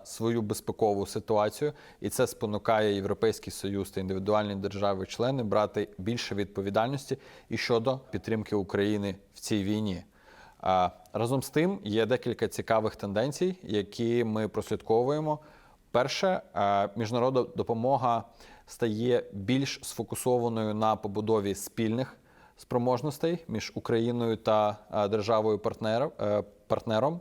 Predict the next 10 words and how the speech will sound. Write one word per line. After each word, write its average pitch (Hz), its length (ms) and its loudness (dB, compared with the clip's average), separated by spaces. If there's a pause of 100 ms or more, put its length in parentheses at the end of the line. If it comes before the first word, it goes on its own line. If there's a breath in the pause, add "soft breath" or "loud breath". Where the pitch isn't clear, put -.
Відповідно, 113 520 -2
дедалі 107 320 2
частіше, 131 680 -2 (200)
а, 95 320 2
ми 104 480 -2
отримуємо 101 500 -2
запити 101 480 0
від 90 200 -6
партнерів 98 640 -2
про 95 380 2